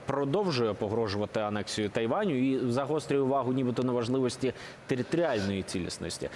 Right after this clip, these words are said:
Цінде зазначив, що Пекін тоді також повинен повернути собі землі, які передав Росії,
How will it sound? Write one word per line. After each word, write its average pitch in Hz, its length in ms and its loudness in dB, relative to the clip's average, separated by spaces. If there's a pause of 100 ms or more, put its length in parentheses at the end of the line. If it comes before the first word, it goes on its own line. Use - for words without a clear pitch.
(200)
Цінде 151 260 2
зазначив, 143 580 0
що - 200 -2
Пекін 196 500 0
тоді 147 260 0
також 190 400 0
повинен 175 420 0
повернути 160 480 0
собі 151 240 0
землі, 156 360 2
які 147 260 0
передав 147 400 0
Росії, 104 560 0